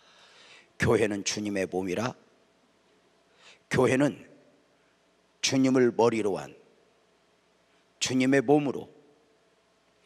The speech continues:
이것이 너무 소중함은 교회를 제이의 성육신이라 이렇게 이야기를 합니다.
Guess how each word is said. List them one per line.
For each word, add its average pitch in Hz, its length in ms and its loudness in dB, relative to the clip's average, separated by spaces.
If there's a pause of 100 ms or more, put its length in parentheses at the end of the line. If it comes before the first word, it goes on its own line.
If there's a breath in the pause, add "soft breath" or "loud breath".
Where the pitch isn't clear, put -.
(220 soft breath)
이것이 151 420 0
너무 151 260 2
소중함은 127 720 -2 (1000 soft breath)
교회를 92 420 -2
제이의 113 760 -2 (140)
성육신이라 - 920 -4 (1000)
이렇게 107 340 -2
이야기를 92 440 -10
합니다. - 320 -20